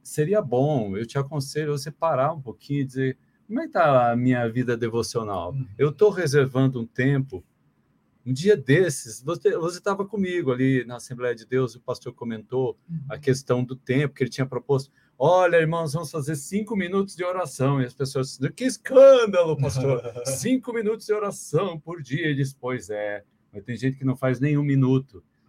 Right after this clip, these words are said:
Speaker 1: Então,
Speaker 2: <laughs>
Speaker 1: é complicado. Se você não
Speaker 2: Não
Speaker 1: se
Speaker 2: tiver um
Speaker 1: dedicar,
Speaker 2: tempo
Speaker 1: se
Speaker 2: correndo
Speaker 1: você
Speaker 2: no seu
Speaker 1: não,
Speaker 2: dia.
Speaker 1: não criar um hábito, como a Paloma falou,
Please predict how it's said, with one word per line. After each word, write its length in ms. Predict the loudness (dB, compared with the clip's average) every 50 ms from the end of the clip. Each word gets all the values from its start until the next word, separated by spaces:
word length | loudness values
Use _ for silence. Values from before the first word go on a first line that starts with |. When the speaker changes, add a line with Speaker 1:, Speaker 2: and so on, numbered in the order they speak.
| -8 -6
Speaker 1:
Então, 580 | -4 -4 -2 0 0 2 2 0 0 -2 -4 -6
Speaker 2:
<laughs> 840 | _ _ _ _ _ _ _ _ _ _ _ _ _ _ _ _
Speaker 1:
é 420 | 0 2 4 4 4 4 2 0 -2
complicado. 840 | -4 -6 -6 -2 0 -2 -2 0 2 4 4 6 4 4 0 -4 -10
Se 180 | -10 -6 -6
você 580 | -2 -2 -2 -2 -2 -4 -4 -4 -2 -2 -4 -4
não 440 | -2 -2 0 0 0 2 0 0 0
Speaker 2:
Não 80 | -2 -2
Speaker 1:
se 80 | -4
Speaker 2:
tiver 100 | -4 -2
um 20 | -2
Speaker 1:
dedicar, 440 | -2 -4 -4 -6 -4 -2 0 0 0
Speaker 2:
tempo 60 | 0
Speaker 1:
se 120 | -2 -4 -4
Speaker 2:
correndo 120 | -4 -2 -4
Speaker 1:
você 180 | -2 -2 -2
Speaker 2:
no 60 | -2
seu 120 | -2 -2 -4
Speaker 1:
não, 80 | -6
Speaker 2:
dia. 380 | -8 -10 -14 -16 -14 -14 -10 -6
Speaker 1:
não 100 | -4 -4
criar 280 | -2 0 0 2 2 2
um 120 | 2 2 2
hábito, 280 | 2 0 0 -4 -8 -10
como 260 | -6 -4 -2 0 0
a 100 | -2 -2
Paloma 380 | -2 -2 -2 -2 -2 -2 -4 -2
falou, 300 | -2 -2 -2 -2 -4